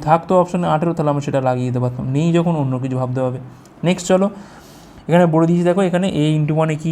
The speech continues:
এ প্লাস মানে কি বলে দিয়েছে। এখানে বলছে যে টি আর এর কে হয় যদি টি into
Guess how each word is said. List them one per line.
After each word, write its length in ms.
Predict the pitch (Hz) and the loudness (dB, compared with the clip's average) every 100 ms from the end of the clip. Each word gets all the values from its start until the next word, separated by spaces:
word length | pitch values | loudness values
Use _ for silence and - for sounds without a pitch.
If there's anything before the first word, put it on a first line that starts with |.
| 156 | 0
এ 20 | 147 | 0
প্লাস 160 | 143 139 | 0 0
মানে 100 | 143 139 | 0 0
কি 60 | 131 | 0
বলে 120 | 127 131 | 0 0
দিয়েছে। 160 | 139 139 | 0 0
এখানে 160 | 139 135 | 0 0
বলছে 160 | 139 175 | -2 0
যে 60 | 175 175 | -2 -2
টি 120 | 160 190 190 214 | 0 0 2 2
আর 80 | 190 | 2
এর 80 | 165 160 | 0 -2
কে 100 | 156 139 | -2 0
হয় 140 | 131 131 | -2 -2
যদি 120 | 139 143 160 | -6 -6 -4
টি 120 | 170 180 151 | -2 0 -2
into 200 | 143 | -2